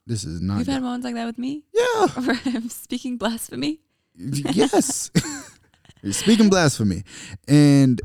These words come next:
Speaker 1: um, instead of me just saying, "Okay, I'm gonna correct her in this moment with a deadly blow." <laughs> Listen, listen.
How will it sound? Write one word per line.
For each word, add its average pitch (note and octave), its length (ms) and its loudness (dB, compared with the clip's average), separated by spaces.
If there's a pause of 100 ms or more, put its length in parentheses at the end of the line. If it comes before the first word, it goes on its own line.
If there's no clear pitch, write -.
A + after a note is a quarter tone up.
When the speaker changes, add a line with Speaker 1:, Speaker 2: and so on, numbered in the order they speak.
(100)
Speaker 1:
um, A2+ 680 2 (1120)
instead C3+ 480 4
of D3 100 -2
me C#3+ 200 6
just A#2 260 0
saying, A2 360 0
"Okay, G2 220 -6
I'm F#2+ 160 -4
gonna G2 200 -4
correct - 420 -12
her G2+ 140 -8
in - 80 -10
this - 180 -8
moment C#2 340 -10
with - 200 -12
a - 60 -10
deadly - 420 -12
blow." - 340 -14 (460)
<laughs> - 560 -14
Listen, C3 640 0
listen. A2 480 -2